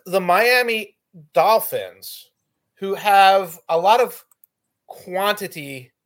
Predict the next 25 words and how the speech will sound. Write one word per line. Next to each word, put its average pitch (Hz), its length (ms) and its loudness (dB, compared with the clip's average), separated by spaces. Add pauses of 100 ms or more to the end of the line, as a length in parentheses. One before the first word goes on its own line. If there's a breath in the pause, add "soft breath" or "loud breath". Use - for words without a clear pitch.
(140)
of 156 100 -4
guys 160 240 2
who 160 80 -4
are 147 60 -4
pretty 165 260 -8
good 156 180 -2
pass 135 280 -6
rushers, 123 380 -10 (380)
not 180 200 0
necessarily 165 600 -2
guys 151 240 -4
I 147 80 -8
think 139 180 -12
of 135 100 -8
as 131 100 -10
high 135 200 -12
quality 160 480 -2
pass 131 280 -8
rushers 123 260 -12
or 117 60 -16
top - 360 -14
lines. 143 300 -10
I, 127 80 -8
I 120 240 -16
obviously 127 480 -14